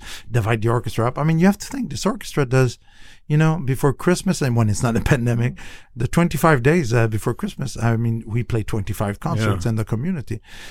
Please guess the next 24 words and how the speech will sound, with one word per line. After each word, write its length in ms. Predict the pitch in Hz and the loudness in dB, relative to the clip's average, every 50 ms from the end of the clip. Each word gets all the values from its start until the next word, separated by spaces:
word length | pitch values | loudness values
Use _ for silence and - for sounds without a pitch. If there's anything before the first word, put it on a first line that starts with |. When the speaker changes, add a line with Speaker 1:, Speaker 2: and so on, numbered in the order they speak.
| - - | -16 -6
Speaker 1:
So 280 | - - 147 147 - - | 0 4 4 4 4 2
it's, 400 | 160 151 - - - - - - - - | 0 0 0 0 -4 -4 -4 -6 -4 0
it, 160 | 156 143 110 - - | 0 0 0 0 0
it 120 | 147 139 | 2 4
has 220 | 147 170 196 196 - | 6 6 4 4 2
a 60 | 151 | 0
utility. 680 | 139 127 123 - - 160 143 131 120 - 120 110 107 - - | 0 0 -2 -2 0 0 0 0 0 -2 -4 -8 -6 -4 -4
It 100 | 127 120 | 0 0
has, 380 | 143 160 180 180 160 - - - - - - - - - _ - | 2 2 2 2 0 -4 -10 -16 -18 -20 -20 -20 -20 -14 _ -2
uh, 360 | 123 123 123 123 123 120 117 | 2 2 4 4 2 0 -2
something 560 | - - - - 151 151 - - 170 165 160 | -4 -6 -2 0 0 0 2 2 2 2 4
that 160 | 139 135 120 120 | 2 2 4 4
is, 300 | 123 127 120 - - 127 | 4 2 2 0 0 0
uh, 520 | 123 117 113 113 113 113 113 113 113 113 113 | 2 2 4 4 4 2 2 2 0 -2 -2
that 240 | 113 120 110 - 127 | -2 -2 -2 -2 -2
we 80 | 123 | -4
share 420 | 107 - - 131 127 135 147 143 135 | -2 -2 0 2 4 4 4 2 0
with 180 | 123 117 117 | -4 -6 -4
everybody, 420 | 120 113 117 127 107 120 123 139 143 | -4 -2 -2 -2 -2 -2 -2 -2 -2
and 120 | 135 120 | -2 -2
they 80 | 113 110 | -2 -2
share 280 | 101 - - 123 127 127 | -2 0 2 2 2 4
with 180 | 127 123 - | 2 2 2
us. 280 | 123 123 135 139 - | 2 2 2 0 -2